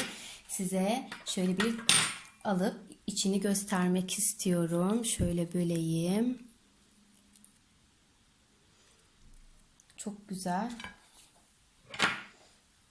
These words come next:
Şöyle makarnamız da nasıl? Çok özel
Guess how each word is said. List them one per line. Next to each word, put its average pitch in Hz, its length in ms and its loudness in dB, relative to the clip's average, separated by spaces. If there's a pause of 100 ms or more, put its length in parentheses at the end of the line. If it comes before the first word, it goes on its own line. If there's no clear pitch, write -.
(1300)
Şöyle 196 640 -4 (2000)
makarnamız 185 840 0
da 180 120 0 (640)
nasıl? 202 440 0 (3250)
Çok 226 300 -2
özel 202 640 4